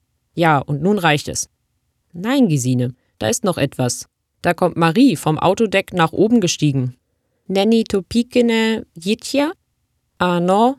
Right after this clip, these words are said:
je skutky velmi pěkné.“ Wenn die brüderlich vereinten Tschechen und Slowaken es also wollen, und zwar von de Rosny, wo würde er sein Büro hinstellen und wohin müsste seine Bevollmächtigte umziehen? Daran habe ich nicht gedacht.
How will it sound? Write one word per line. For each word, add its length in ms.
je 160
skutky 800
velmi 600
pěkné.“ 760
Wenn 160
die 100
brüderlich 520
vereinten 400
Tschechen 400
und 120
Slowaken 580
es 140
also 300
wollen, 380
und 160
zwar 160
von 200
de 100
Rosny, 600
wo 180
würde 260
er 140
sein 200
Büro 240
hinstellen 540
und 160
wohin 300
müsste 300
seine 200
Bevollmächtigte 760
umziehen? 580
Daran 280
habe 180
ich 100
nicht 160
gedacht. 480